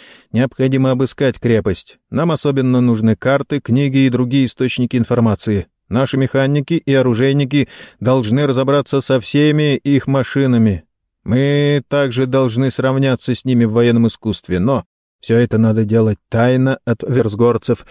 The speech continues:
ибо если кто-нибудь увидит, что мы ничего не понимаем в этих сложностях". Он улыбнулся и провёл пальцами поперёк горла. Добрый отец Симон, капеллан сэра Роже, слегка позеленел.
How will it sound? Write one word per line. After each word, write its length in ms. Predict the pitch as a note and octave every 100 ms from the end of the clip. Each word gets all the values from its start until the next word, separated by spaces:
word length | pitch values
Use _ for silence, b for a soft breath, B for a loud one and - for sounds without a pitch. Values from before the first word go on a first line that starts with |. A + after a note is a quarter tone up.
| B B
ибо 220 | F#3 A3
если 300 | A#3+ G3 G3+
кто-нибудь 640 | - F#3+ F#3 C3+ G#2+ F#2
увидит, 460 | F2+ E2 D#3 C3+ -
что 240 | - -
мы 160 | G2 F2
ничего 400 | E2+ - G2+ F2
не 140 | D#2+
понимаем 640 | - F#2+ G#2 G#2+ F2+ D2+ D#2+
в 60 |
этих 260 | A2 - -
сложностях". 1120 | - D3+ A3 F2+ - - - - - - - _ _ _ _ _ _
Он 180 | G#2+ F#2+
улыбнулся 720 | F#2 F#2 F#2+ F3 D#3 - - _ _ _ _ _
и 80 | A2+
провёл 420 | - A2+ A#2 G#2
пальцами 540 | - B2 G#2 - G#2
поперёк 560 | G2+ F#2+ - G2 G2 -
горла. 580 | - G#2 G#2 F2+ F2+ F#2 _ _ _ _ _ _ _ _
Добрый 540 | G#2+ D3+ D3 B2+ C3 -
отец 440 | B2 - D3 C3
Симон, 600 | - - B2+ C3+ E3 A#2 b b b
капеллан 560 | C#3 - D3 C3+ A#2 G2+
сэра 420 | - C3 A2+ A2
Роже, 420 | G#2+ G2+ C3 C3+ -
слегка 480 | - A2 - A#2 A#2+
позеленел. 720 | A2+ F#2+ F2 F2 E2 D#2 E2